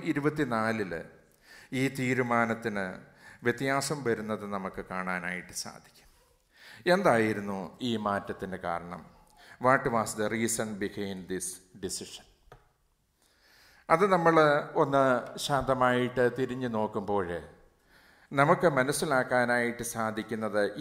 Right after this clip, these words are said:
ഈ, ഈ നീതിമാനായിട്ടുള്ള യോസേഫ്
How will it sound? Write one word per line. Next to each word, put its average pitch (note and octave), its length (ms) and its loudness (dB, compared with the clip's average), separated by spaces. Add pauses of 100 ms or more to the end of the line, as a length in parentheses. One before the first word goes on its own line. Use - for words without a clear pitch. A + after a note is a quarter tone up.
ഈ, - 20 4 (540)
ഈ - 20 2 (180)
നീതിമാനായിട്ടുള്ള B2+ 1040 4 (160)
യോസേഫ് G#2+ 600 -4